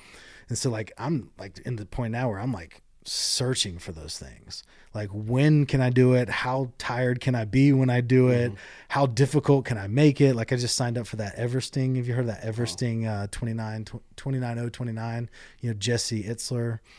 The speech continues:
Speaker 2: Yeah, yeah, yeah,
Speaker 1: Um,
Speaker 2: yeah.
Speaker 1: he hosts this event each year.
Speaker 2: He's pretty fascinating dude, too,
Speaker 1: He
Speaker 2: man.
Speaker 1: is.
Speaker 2: Yeah.
Speaker 1: Um,
Speaker 2: Enjoy, enjoy listening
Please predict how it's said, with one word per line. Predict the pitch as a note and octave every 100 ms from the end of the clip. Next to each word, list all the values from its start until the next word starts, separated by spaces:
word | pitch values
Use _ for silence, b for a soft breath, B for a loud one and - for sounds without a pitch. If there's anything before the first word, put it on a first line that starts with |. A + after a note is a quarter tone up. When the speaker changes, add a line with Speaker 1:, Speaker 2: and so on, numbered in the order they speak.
| B
Speaker 2:
Yeah, | A#2 F#3+ C#3
yeah, | B2 D3+
yeah, | B2+ A#2 A2+
Speaker 1:
Um, | A2
Speaker 2:
yeah. |
Speaker 1:
he | A2+
hosts | A#2 B2 A#2+
this | B2+ -
event | G#2 A#2+ A#2+
each | A2+ -
year. | A2+ G#2 G2+
Speaker 2:
He's | F#2 -
pretty | B1+
fascinating | - E2 - F2+ -
dude, | G2 F#2 F2+
too, | A2
Speaker 1:
He | A2 G#2+
Speaker 2:
man. | G#2
Speaker 1:
is. | G2 F2+ - B B B -
Speaker 2:
Yeah. | A2 G2 F#2
Speaker 1:
Um, | F#2
Speaker 2:
Enjoy, | F#2+ - - _ -
enjoy | -
listening | - -